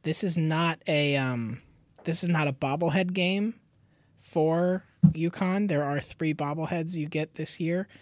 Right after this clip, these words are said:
Um, September ninth versus U S F. Yes, you can get that Randy Edsall bobblehead. November fourth versus E C U, you get the, uh, Donald Brown, former running back. And my favorite, and the one I really want me to, someone to send me,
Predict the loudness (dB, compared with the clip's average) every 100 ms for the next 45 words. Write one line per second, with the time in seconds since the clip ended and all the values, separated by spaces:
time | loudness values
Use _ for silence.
0 | -20 -20 -6 -4 -2 0 0 2 2 2
1 | 2 2 0 0 -2 0 -2 0 0 -2
2 | -2 0 0 2 -2 -2 -2 -4 -6 -8
3 | -6 -6 -4 -6 -8 -6 -6 -6 -8 -6
4 | -6 -6 -6 -12 -20 -20 -16 0 2 4
5 | 4 2 2 4 4 2 -4 -18 -18 -18
6 | -20 -18 -6 -2 0 0 0 -2 0 0
7 | 2 2 2 2 0 -2 -2 -2 -2 -2
8 | -4 -4 -6 -2 2 4 4 0 -2 -2
9 | 0 2 2 2 -2 -4 -2 -2 -2 -2
10 | -2 -2 -2 -4 -14 -20 _ _ -8 -8
11 | -10 _ -4 2 6 6 6 4 6 2
12 | 0 -2 0 2 2 2 2 0 -2 4
13 | 6 8 8 6 2 0 -2 2 4 4
14 | 4 2 2 2 2